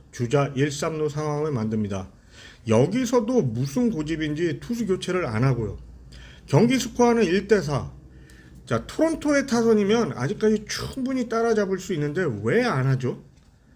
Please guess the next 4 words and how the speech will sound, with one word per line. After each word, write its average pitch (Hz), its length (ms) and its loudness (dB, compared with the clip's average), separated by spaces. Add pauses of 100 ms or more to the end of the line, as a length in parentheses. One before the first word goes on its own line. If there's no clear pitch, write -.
(280)
결국 214 300 2
다음 185 320 2
타자 180 340 -2
베탄코트에게 143 1120 0